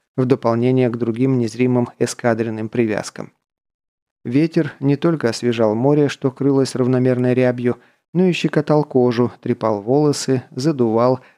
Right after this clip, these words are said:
забираясь под форменную тропичку. В небе улыбался народившийся криворотый полумесяц,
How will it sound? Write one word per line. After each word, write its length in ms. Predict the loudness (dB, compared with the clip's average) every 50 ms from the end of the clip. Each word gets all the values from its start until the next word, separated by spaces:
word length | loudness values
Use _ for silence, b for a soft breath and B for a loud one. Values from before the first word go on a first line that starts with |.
| b -6
забираясь 580 | -2 0 0 2 2 2 2 2 2 0 -2
под 220 | -4 -6 -8 -8 -6
форменную 560 | -4 -2 -2 0 0 -2 -2 -2 -2 -4 -4
тропичку. 640 | -2 -2 -2 -2 -4 -8 -12 -12 -12 -14 -14 -14 -14 _ _ _ _ _ _ _ _ _ _ _ _ _ _ _ _ _ -8
В 140 | -6 -2 0
небе 300 | 2 2 2 2 2 2
улыбался 560 | 4 4 2 2 2 2 2 2 0 0 0
народившийся 800 | 0 2 2 2 2 0 0 -2 -2 -2 -4 -4 -2 0 -2 -2
криворотый 720 | 0 0 2 2 2 2 2 2 2 0 0 0 0 0 0
полумесяц, 960 | -2 0 0 2 2 2 0 -2 -4 -4 -6 -8 -10 -10 -10 -14 -16 -18